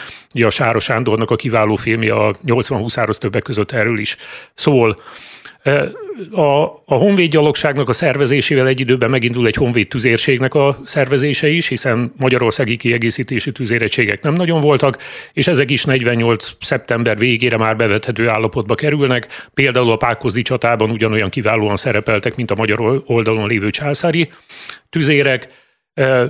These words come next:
negyvennyolc augusztus közepén kezdődött meg újabb önkéntes alakulatoknak, az úgynevezett önkéntes mozgó nemzetőrségnek a szervezése. Ezeket, ö, törvényhatósági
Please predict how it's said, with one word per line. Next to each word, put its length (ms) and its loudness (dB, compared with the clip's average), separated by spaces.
negyvennyolc 720 0
augusztus 800 -2
közepén 500 2
kezdődött 520 0
meg 120 0
újabb 300 0
önkéntes 480 0
alakulatoknak, 760 0
az 100 -2
úgynevezett 420 0
önkéntes 500 0
mozgó 320 0
nemzetőrségnek 760 0
a 40 -2
szervezése. 800 2
Ezeket, 680 0
ö, 180 2
törvényhatósági 1080 0